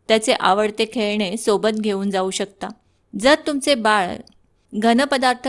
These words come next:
खाण्याइतपत मोठे असेल, तर एखादा बाळाचा आवडता खाद्यपदार्थ सोबत ठेवा. बाळाचे कान टोचून झाल्यानंतर तुम्ही बाळाला तो खायला देऊ शकता. कान बरेच वेळा सुईने टोचतात. ही खूप जुनी पद्धत आहे. आत्ताच्या काळात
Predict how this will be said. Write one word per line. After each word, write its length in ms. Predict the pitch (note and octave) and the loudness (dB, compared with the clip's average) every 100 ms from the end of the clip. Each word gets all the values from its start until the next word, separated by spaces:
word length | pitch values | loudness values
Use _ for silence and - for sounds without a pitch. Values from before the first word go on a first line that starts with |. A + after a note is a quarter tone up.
| C4 | -6
खाण्याइतपत 680 | C4 G#3 A3 G3+ - A3+ A3+ | -6 -4 -4 -4 -4 -4 -2
मोठे 280 | G3 G#3 | -4 0
असेल, 420 | A3+ G#3 - F3 D#3+ _ _ | 0 0 -2 -8 -10 _ _
तर 100 | G#3+ | -2
एखादा 400 | G3 G3 A3 A3+ | -2 0 0 0
बाळाचा 440 | G3+ F#3+ G#3 G#3+ | 0 0 0 0
आवडता 520 | G#3+ - F#3 A3 A3 A#3 | -2 0 0 -2 -2 -4
खाद्यपदार्थ 800 | A#3 G3 E3+ G#3+ G#3+ G#3 A3 - | -2 -4 -2 -4 -2 -2 -2 -4
सोबत 400 | A3+ A#3+ A3 F#3+ F#3 - | -6 -2 -2 -2 -4 -6
ठेवा. 220 | G3 F3+ - _ _ _ _ _ | -12 -12 -18 _ _ _ _ _
बाळाचे 480 | A3 G3 G3+ G#3 A#3 | 2 4 4 2 -2
कान 340 | A3 G3 G#3 | 0 0 0
टोचून 380 | A3 G3+ G3+ A3 | 0 -2 -2 -4
झाल्यानंतर 680 | A3 G3 F#3+ G#3 A3 G#3+ F#3+ F#3+ | -2 0 0 0 -2 -4 -6 -2
तुम्ही 220 | A3 A3+ | 0 0
बाळाला 480 | A3+ G3+ G3 G#3+ F#3+ | 2 2 2 2 -2
तो 180 | - A#3 | -4 -6
खायला 300 | B3+ F#3+ G3 | -2 0 0
देऊ 240 | A3+ F#3+ F#3+ | 0 0 -2
शकता. 380 | G3+ F#3 - F#3 _ _ _ _ _ _ - | -6 -8 -10 -12 _ _ _ _ _ _ 2
कान 280 | C#4+ D#4+ | 2 2
बरेच 380 | C#4 A#3 B3 B3 | 2 2 2 0
वेळा 320 | C4+ A3+ F#3+ | 0 0 0
सुईने 480 | D#4 - A3 A#3 B3+ | -2 -2 0 0 0
टोचतात. 460 | A#3+ F3 F3 - F#3 _ _ _ _ | -2 -6 -6 -10 -10 _ _ _ _
ही 180 | A3+ G#3+ | -4 -4
खूप 280 | - A#3+ A3+ - G3 | 0 -2 -2 -14 -2
जुनी 240 | G#3+ G#3+ | 2 2
पद्धत 420 | B3 G#3 F3+ F#3 | 0 -2 -2 -4
आहे. 180 | F#3 F3+ - _ _ _ _ | -6 -10 -18 _ _ _ _
आत्ताच्या 460 | F#3+ F#3+ G#3 G#3 G#3 | -2 2 -2 0 -2
काळात 360 | G3 F#3+ F3+ | 2 2 0